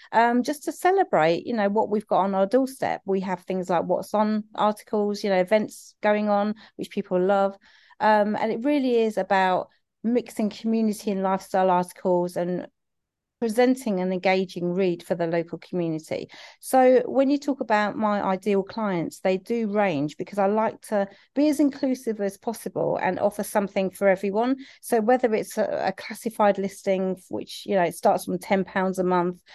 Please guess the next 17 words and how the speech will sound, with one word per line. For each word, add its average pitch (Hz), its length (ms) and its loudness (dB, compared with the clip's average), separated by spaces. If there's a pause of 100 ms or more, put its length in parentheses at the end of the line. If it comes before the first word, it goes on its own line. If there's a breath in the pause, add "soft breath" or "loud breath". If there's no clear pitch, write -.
(180 loud breath)
So - 420 0
someone 202 400 2
who's 196 180 0
just - 220 -10
doing 185 180 2
a 165 60 -2
side 190 340 -2
hustle, 196 380 -6
for - 140 -6
example, 180 680 0 (280 loud breath)
for 196 100 -2
now, 214 420 2
who's 208 240 0
looking 190 420 -4
to 180 160 -4
eventually, 175 840 0
that's, - 320 -2